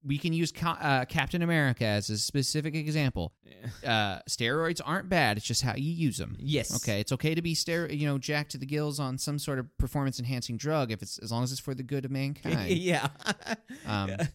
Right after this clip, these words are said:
Speaker 1: <laughs> and in his mind, it's, you know, in his weird chaos's good mind,
Speaker 2: Yeah.
Speaker 1: the best thing that can happen to the world is an endless war. Um,
Speaker 2: Yeah.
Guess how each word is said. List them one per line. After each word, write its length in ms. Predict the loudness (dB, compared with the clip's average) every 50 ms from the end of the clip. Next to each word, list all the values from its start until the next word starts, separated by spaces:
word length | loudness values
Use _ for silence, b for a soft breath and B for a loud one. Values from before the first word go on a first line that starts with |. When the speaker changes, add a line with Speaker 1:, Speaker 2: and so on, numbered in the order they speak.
| -8 _ _
Speaker 1:
<laughs> 80 | -4 -4 -4 -8 -6 -4
and 140 | -2 -2
in 80 | 0 0
his 260 | 0 0 0 -2 0
mind, 440 | 2 2 4 4 2 2 0 -2 -4
it's, 340 | -6 -6 -8 -8 -10 -12 -12 _ _ _
you 80 | -8 -6
know, 200 | -6 -6 -8 -10 -14 _ -12
in 80 | -10 -8
his 200 | -6 -6 -6 -6
weird 600 | -6 -4 -2 0 0 0 0 0 -2 -4 -6 -6 _ _ _
chaos's 500 | -4 -2 -2 0 0 -2 -4 -4 -6 -6
good 240 | -4 -2 -4 -2 0
mind, 540 | 0 0 0 0 0 0 -2 -2 -4 -6 -8 _ _ _ _
Speaker 2:
Yeah. 260 | -4 -2 -2 -2 -4 -8 _
Speaker 1:
the 80 | -6 -2
best 160 | -2 0 0
thing 160 | 0 0 0
that 60 | 2
can 100 | 2 2
happen 180 | 2 2 2 -2
to 40 | -4
the 80 | -4 -4
world 240 | -4 -4 -4 -4 -4
is 100 | -4 -2
an 100 | -2 -2
endless 300 | -2 -2 -4 -6 -4 -6
war. 280 | -6 -6 -6 -10 -12 B B B B B B B B B
Um, 220 | -4 -4 -2 2
Speaker 2:
Yeah. 240 | 4 4 4 4 2